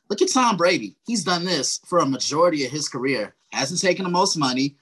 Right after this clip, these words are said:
always restructures his contract and says, "Look, put that money you were gonna give me, put it toward the betterment of the football team." And this is the reason why I can't put Tom, Aaron Rodgers in the same category as Tom Brady. That's what separates the two from being good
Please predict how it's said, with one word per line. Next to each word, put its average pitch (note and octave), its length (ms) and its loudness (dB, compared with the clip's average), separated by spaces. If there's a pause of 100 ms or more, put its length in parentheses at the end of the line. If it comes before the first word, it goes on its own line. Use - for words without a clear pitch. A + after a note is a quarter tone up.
(160)
always C3+ 400 -2
restructures D3+ 520 -4
his D#3 120 -4
contract C3+ 440 -4
and C#3 80 -8
says, F3 220 -4
"Look, C3 260 0 (420)
put A#3+ 220 4
that G#3 220 4
money F3+ 180 2
you D#3 140 2
were D#3+ 80 -2
gonna D3 160 -2
give C#3 240 0
me, D3 200 2
put G3+ 220 0
it F#3+ 80 0
toward E3+ 240 2
the A#2+ 60 -4
betterment C3 560 0 (340)
of D3 140 0
the B2 80 -6
football C3+ 360 2
team." B2+ 260 -2
And A#2 100 -8
this F#3 120 -2
is G#3 60 -4
the F#3+ 80 0
reason E3 320 0
why D3 180 2
I D#3+ 120 0
can't F#3+ 300 -8
put - 200 -6
Tom, C#3+ 320 -4
Aaron D#3 240 -6
Rodgers C3+ 380 -2
in C3+ 60 -14
the A#2 60 -14
same C#3 240 -8
category G2 600 -8 (320)
as - 160 0
Tom C3+ 260 2
Brady. A#2+ 240 2
That's F#3 300 2
what E3+ 100 2
separates D3+ 600 -2
the B2+ 60 -10
two B2 240 -2
from A#2+ 180 -6
being A2+ 340 -2
good C#3+ 440 0